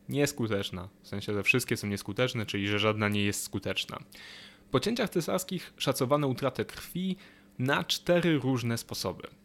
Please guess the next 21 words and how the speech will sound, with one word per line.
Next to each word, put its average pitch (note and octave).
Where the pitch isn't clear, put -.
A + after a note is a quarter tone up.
Pierwszy F3+
sposób D3+
to A#2
był G2+
sposób G#2
grawimetryczny, C3
co -
jest, B2
em, A2
mądrym B2
słowem B2
na A2+
to, A#2
żeby G2+
powiedzieć, G#2+
że G#2+
ważyli G2+
szmaty G#2+
i, G2+
i B2
ważyli G#2